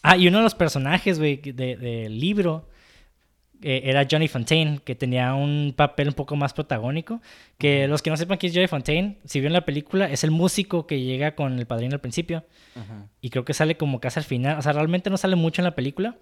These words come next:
Speaker 2: Creo que salen tres escenas, si no me equivoco, al principio, cuando le piden el favor en Las Vegas
Speaker 1: Ajá.
Speaker 2: y en el funeral.
Speaker 1: Ándale. Sí, nada más en esas tres partes.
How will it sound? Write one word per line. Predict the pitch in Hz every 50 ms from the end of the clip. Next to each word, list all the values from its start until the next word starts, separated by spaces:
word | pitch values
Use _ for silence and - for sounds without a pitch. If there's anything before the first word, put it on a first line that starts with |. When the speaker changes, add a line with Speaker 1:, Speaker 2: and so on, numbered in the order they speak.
| _ _ _ _
Speaker 2:
Creo | - 147 185
que | 190 160
salen | 151 160 170 165
tres | 165 165 165
escenas, | 175 165 151 135 143 143
si | 135 135
no | 120
me | 135
equivoco, | 139 - 113 110 117 -
al | 113 110
principio, | - 110 101 - 156 165 170 170 180 175 175 185 180 180
cuando | - 165 156 143 131
le | 120 113
piden | - 127 131 147
el | 156 151
favor | 147 - 127 110 107 113 117 123
en | 135 135 127
Las | 113 104 107
Vegas | 120 135 151 180 208 247 - - - _ _ _ _ _ _ _ _ _ _
Speaker 1:
Ajá. | - 117 98 120 131 160
Speaker 2:
y | 127 123 120 120 117 120 120 117
en | 120 120 117
el | 110
funeral. | 104 - 127 120 113 107 107 107 104 101 110 _ _ _ _ _ _ _ _ _ _ _ _ _ _ _ _ _ _ _
Speaker 1:
Ándale. | - 131 135 127 120 117 107 - _ _ _ _ _
Sí, | - 175 202 220 202
nada | 175 165 165
más | 175 165 -
en | 180 165
esas | 170 170 -
tres | - 156
partes. | - - 170 - - 220 220 -